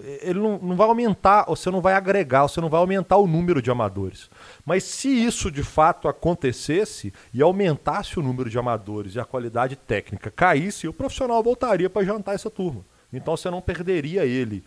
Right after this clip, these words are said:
Eu racionalizando agora, quando a gente conversou mais cedo, eu, eu tinha uma linha, eu só vou adicionar, é que eu não consigo ver nenhum benefício e nenhuma forma de aumentar o field de amador, aumentando o reiki. Você tá querendo falar o seguinte, eu aumento o reiki, eu espanto o profissional.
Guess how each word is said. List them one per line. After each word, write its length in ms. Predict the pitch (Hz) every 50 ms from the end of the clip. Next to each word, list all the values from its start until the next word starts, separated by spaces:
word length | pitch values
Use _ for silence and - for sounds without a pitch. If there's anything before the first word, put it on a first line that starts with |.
| - _ _ _ _ _ -
Eu 120 | - 160
racionalizando 880 | 151 - - 190 185 - - 202 185 185 180 151 123 107 117 117 113 110
agora, 440 | 104 92 95 120 147 160 156 131 113
quando 220 | - 131 123 131
a 20 | 120
gente 140 | 107 -
conversou 400 | - 123 110 104 - - 104 101
mais 260 | 101 104 107 104 92 -
cedo, 300 | - - 120 117 117 -
eu, 80 | 127 123 - - -
eu 60 | 123
tinha 220 | 110 - - 135 127
uma 160 | 120 120 120
linha, 300 | 110 110 139 175 180 170
eu 120 | - 147
só 160 | - - 165 151
vou 160 | 143 190 220
adicionar, 420 | 208 - - - 160 147 160 165 - _ _ _ -
é 60 | 143
que 140 | - - 180
eu 60 | 170
não 180 | 170 196 240
consigo 580 | 247 - 233 185 - - - 170 143 117 113 107
ver 380 | 101 98 107 120 147 185 190 _ - _ _ _ _
nenhum 320 | - 139 160 175 208 254 254
benefício 840 | 262 240 220 190 151 - - - 165 196 240 - - - - 285 269 _ _ - _ - -
e 40 | 143
nenhuma 640 | 156 175 190 190 185 190 220 240 240 254 269 226
forma 460 | - - - - 180 190 190 208 220 175
de 100 | 160 180
aumentar 720 | 190 196 202 208 196 180 160 - - 160 156 185 240 277
o 80 | 294 240
field 540 | - - - - 170 170 196 208 170 202
de 100 | 196 202
amador, 580 | 240 247 269 294 262 185 165 160 165 180 185 - - - _ _
aumentando 360 | - 269 302 320 311 302 311 269
o 20 |
reiki. 240 | 185 170 170 165 -
Você 80 | 147 165
tá 60 | 190
querendo 160 | 190 214 214 196
falar 120 | 220 226
o 20 | 214
seguinte, 240 | - 226 160 - - - - -
eu 100 | - 185
aumento 300 | 208 196 196 220 220 -
o 40 | 196
reiki, 200 | 165 202 220 -
eu 60 | 240 240
espanto 300 | - - - 226 220 -
o 40 |
profissional. 520 | - 202 180 - 208 180 135 107 87 -